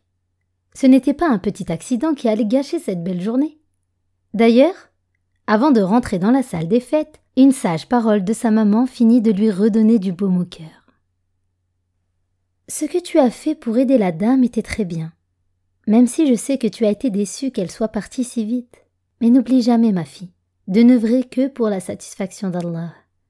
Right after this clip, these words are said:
et non pour les remerciements de ses créatures. Ainsi, ton intention sera-t-elle purifiée, et tes actions sur la balance préservées, bi'idhnillah. » Barakallahu fik pour ce rappel. Et pardonne-moi de ne pas t'avoir remercié comme il le fallait ce matin.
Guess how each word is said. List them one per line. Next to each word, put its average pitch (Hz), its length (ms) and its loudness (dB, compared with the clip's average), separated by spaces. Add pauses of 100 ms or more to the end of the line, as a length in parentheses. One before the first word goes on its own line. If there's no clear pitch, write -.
(420)
et 196 80 0
non 196 200 2
pour 226 180 -4
les 190 120 -4
remerciements 196 560 -4
de 196 80 -4
ses 180 180 -10
créatures. 180 640 -12 (720)
Ainsi, 214 420 -6 (420)
ton 254 180 4
intention 254 400 -2
sera-t-elle 226 480 -6
purifiée, 226 580 -8 (240)
et 233 80 -6
tes 247 220 -4
actions 247 240 -6
sur 240 180 -6
la 233 120 -2
balance 240 380 -2
préservées, 170 600 -4
bi'idhnillah. » 185 640 -8 (1800)
Barakallahu 302 760 -2
fik - 280 -8
pour 240 160 -12
ce - 100 -8
rappel. 262 460 -4 (640)
Et 269 80 -6
pardonne-moi 302 640 0
de 277 100 -4
ne 254 160 2
pas 254 160 -4
t'avoir 285 380 -4
remercié 254 500 -4
comme 269 200 -6
il 220 120 -14
le 247 80 -8
fallait 285 360 -10
ce 294 160 -10
matin. 277 360 -8